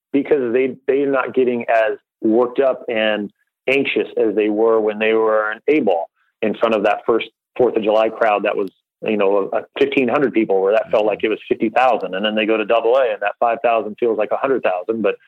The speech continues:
they do that enough, and all of a sudden you start to kind of calm down. And the one big thing you see in high-level pitchers is they don't look like they're trying to throw the ball, uh, in a run-and-gun,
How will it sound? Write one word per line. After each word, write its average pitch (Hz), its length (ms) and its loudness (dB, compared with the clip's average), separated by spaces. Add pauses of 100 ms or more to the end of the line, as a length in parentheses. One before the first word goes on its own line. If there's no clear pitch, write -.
(260)
they 104 80 2
do 113 180 2
that 131 180 4
enough, 110 320 -2
and 104 140 -6 (280)
all 151 140 4
of - 40 -2
a - 60 -10
sudden 131 260 0 (240)
you 135 160 0
start 131 360 0
to - 60 -4
kind 127 180 -2
of 104 120 -4 (100)
calm 123 360 0
down. 110 520 -2
And 110 220 0
the 107 60 0
one 110 260 0
big 117 240 0
thing 120 140 2
you 113 120 2 (120)
see 113 220 4
in 101 140 -2
high-level 113 400 2
pitchers 123 400 0
is 120 160 2
they 110 100 2
don't 113 380 -2
look 123 260 2
like 117 220 0
they're 113 120 2
trying 117 340 -2
to 107 100 -2
throw 117 240 2
the 110 60 0
ball, 104 400 2 (500)
uh, 98 240 4
in 113 120 0
a 104 120 2
run-and-gun, 113 880 -2